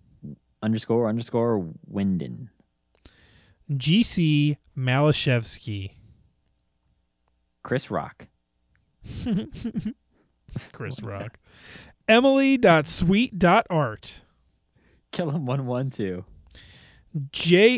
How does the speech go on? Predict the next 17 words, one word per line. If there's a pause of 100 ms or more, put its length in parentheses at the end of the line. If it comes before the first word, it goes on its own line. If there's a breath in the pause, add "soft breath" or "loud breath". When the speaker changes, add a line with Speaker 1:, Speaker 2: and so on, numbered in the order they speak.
Speaker 2:
A
B
Frisbee. (760 soft breath)
Speaker 1:
Jedi
underscore
Summers. (1000 soft breath)
Speaker 2:
Starfighter
Reviews. (300)
Speaker 1:
And
lastly,
Jonah
underscore
Jorgensen (100)
underscore. (280)
Good
job,
guys.